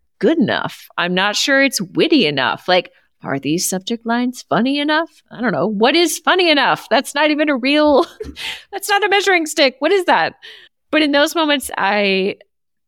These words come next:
I've been thinking more recently about, you know,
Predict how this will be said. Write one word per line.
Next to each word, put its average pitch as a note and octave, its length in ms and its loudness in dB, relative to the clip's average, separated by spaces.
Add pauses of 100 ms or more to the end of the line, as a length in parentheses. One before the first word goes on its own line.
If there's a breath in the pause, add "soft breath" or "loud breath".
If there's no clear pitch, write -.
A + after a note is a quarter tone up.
I've F#3+ 180 -2
been G#3 160 0
thinking G#3+ 360 0
more F#3 260 4
recently E3 440 -2
about, D#3 440 0 (120)
you E3+ 140 -4
know, D#3+ 300 0